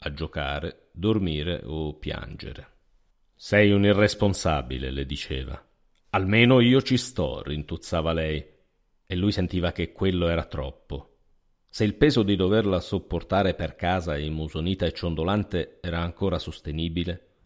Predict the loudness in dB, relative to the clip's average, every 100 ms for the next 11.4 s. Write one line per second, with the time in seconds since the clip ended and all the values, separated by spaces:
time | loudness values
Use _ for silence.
0 | _ 0 2 4 4 2 -2 -6 -2 0
1 | 2 0 0 0 2 0 -2 -4 -4 -2
2 | 0 0 0 0 0 0 -2 0 -2 -4
3 | -2 -2 -2 -4 -6 -6 -8 -8 -4 -4
4 | -2 -4 -4 -6 -8 -14 -14 -12 -16 -18
5 | _ _ _ _ _ _ _ _ _ -6
6 | 4 6 6 6 4 2 2 2 4 2
7 | 2 0 -2 -2 -4 -4 -4 -6 -8 -8
8 | -4 -2 0 -2 -2 0 0 -2 -6 -8
9 | -8 -12 _ _ _ _ _ _ _ _
10 | 0 2 2 -2 -6 -6 -4 -4 -6 -10
11 | -12 -12 _